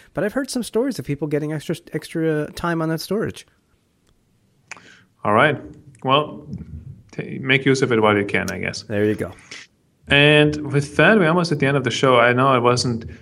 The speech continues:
Speaker 2: a very heavy news week this week. We're, we're trying to find stuff, but sometimes just not a whole lot of things are going on. And, uh, if you wanna, if you wanna hear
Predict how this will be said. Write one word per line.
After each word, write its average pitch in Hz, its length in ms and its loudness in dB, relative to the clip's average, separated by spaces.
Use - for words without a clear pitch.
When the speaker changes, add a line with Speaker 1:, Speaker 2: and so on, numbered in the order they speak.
Speaker 2:
a 117 140 -4
very 123 540 4
heavy 117 200 2
news 107 280 -2
week 107 160 -4
this 107 220 -6
week. 110 220 -2
We're, 110 220 -2
we're 120 200 -4
trying 139 340 2
to 151 60 -8
find - 240 0
stuff, 135 240 -2
but 123 140 -4
sometimes 151 600 -4
just 147 240 0
not 160 120 2
a 139 40 6
whole 143 160 4
lot 147 180 6
of - 40 -6
things 151 220 -2
are 123 80 4
going 120 280 4
on. 113 260 4
And, 104 160 -4
uh, 107 220 2
if - 200 -4
you 123 120 8
wanna, 135 520 4
if - 120 -10
you 139 60 4
wanna 143 180 6
hear 135 560 4